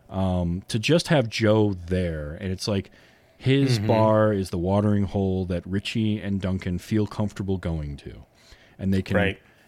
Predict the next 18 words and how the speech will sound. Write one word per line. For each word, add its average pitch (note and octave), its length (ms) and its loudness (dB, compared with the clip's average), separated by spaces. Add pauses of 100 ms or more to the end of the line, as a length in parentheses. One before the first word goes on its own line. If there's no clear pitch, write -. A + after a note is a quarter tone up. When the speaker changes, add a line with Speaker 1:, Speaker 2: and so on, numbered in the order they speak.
(100)
Speaker 1:
they A2 100 4
can G#2+ 220 2
go C3+ 340 6
there A#2 400 4
because G#2 460 -2
they G2 140 0
know G2 400 0
that, F#2 300 -4 (280)
like, G2 200 -6 (720)
they're A2+ 140 -2
gonna B2+ 200 4
be A2+ 140 2
fairly G#2 380 0
safe - 520 -4 (500)
in A#2 180 0
there. A#2 240 -2 (140)
Speaker 2:
Mm-hmm. - 1040 -4
Speaker 1:
Um, E2+ 500 -2